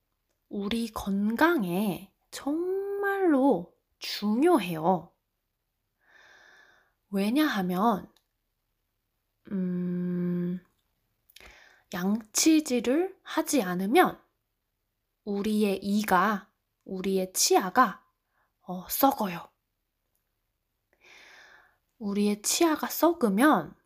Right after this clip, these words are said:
어떻게 해야 하나요? 치과, 병원에 가야 해요. 여러분, 치과 좋아하시나요? 아,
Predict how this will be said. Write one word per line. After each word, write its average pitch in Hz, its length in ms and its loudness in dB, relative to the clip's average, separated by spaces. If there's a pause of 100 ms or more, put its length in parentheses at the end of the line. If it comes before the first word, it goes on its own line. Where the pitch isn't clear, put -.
(1080)
어떻게 233 420 0
해야 190 220 -2
하나요? 190 540 -2 (1500)
치과, - 800 0 (200)
병원에 214 1120 -2
가야 - 360 -4
해요. 208 640 -2 (3500)
여러분, 208 540 0 (100)
치과 - 800 0 (200)
좋아하시나요? 233 960 -4 (1900)
아, - 540 -14